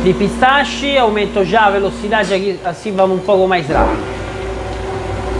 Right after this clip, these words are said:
Ó, como pode ver, é bem seco,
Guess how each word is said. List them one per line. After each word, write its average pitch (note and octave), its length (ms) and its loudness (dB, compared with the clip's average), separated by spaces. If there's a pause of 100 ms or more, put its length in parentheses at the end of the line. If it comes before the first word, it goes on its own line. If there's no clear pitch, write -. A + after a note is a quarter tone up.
(2250)
Ó, F#3+ 240 4 (140)
como F#3 220 2
pode G#3+ 260 4
ver, A3+ 440 4
é F#3 80 0
bem A3 280 2
seco, B3+ 760 2